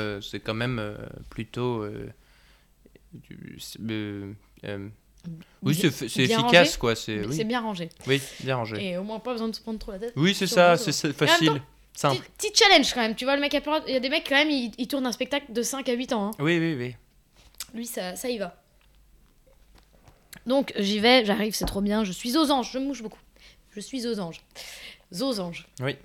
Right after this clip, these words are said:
Speaker 2: Comme ça. Aux anges.
Speaker 1: Mhm.
Speaker 2: Et à la fin, euh, on se dit, bon, bah, ce serait sympa d'aller lui faire un petit béco.
Speaker 1: Bah oui.
Speaker 2: Pourquoi pas ? Et puis bon, euh, dans le, le, le
Speaker 1: Sachant que Yanis ne le connaît pas.
Speaker 2: Ah si, il a fait la masterclass
Speaker 1: Ah
Speaker 2: avec
Speaker 1: oui,
Speaker 2: lui.
Speaker 1: c'est vrai.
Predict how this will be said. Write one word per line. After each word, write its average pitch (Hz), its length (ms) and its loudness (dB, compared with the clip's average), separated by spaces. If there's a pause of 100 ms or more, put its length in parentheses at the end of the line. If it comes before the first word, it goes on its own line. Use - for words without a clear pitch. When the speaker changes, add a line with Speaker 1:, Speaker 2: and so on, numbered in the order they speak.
(100)
Speaker 2:
Comme 196 100 -8
ça. 175 160 -14 (420)
Aux 208 100 -4
anges. 240 220 -6 (340)
Speaker 1:
Mhm. 135 140 -4
Speaker 2:
Et 320 120 6
à 311 140 8
la 233 120 6
fin, 302 500 -2
euh, 190 800 -4 (320)
on 202 120 -10
se 185 80 -8
dit, 226 320 -10
bon, 233 260 -6
bah, 208 200 -8 (1000)
ce - 180 -10
serait 190 120 -6
sympa 185 300 -6
d'aller 180 260 -4
lui 175 80 -4
faire 170 220 -10
un 175 80 -2
petit - 180 -6
béco. 285 240 2 (360)
Speaker 1:
Bah 110 140 0
oui. 151 280 2 (160)
Speaker 2:
Pourquoi - 320 -8
pas ? 233 340 -6 (420)
Et 208 80 -4
puis 220 160 -10
bon, 254 260 0
euh, 226 80 4
dans 202 180 -2
le, 190 360 0
le, 180 240 -2
le 170 120 -4
Speaker 1:
Sachant 147 200 -2
que - 120 -4
Yanis 117 440 -2
ne 123 100 -2
le 110 100 -6
connaît 156 200 -4
pas. 151 180 -6 (520)
Speaker 2:
Ah 226 60 -4
si, 330 100 -2 (160)
il 226 100 2
a 202 40 -2
fait 254 100 -4
la 247 80 0
masterclass 269 440 -4
Speaker 1:
Ah - 40 10
Speaker 2:
avec 190 180 6
Speaker 1:
oui, 196 60 -8
Speaker 2:
lui. - 80 -12
Speaker 1:
c'est - 120 -8
vrai. 117 160 0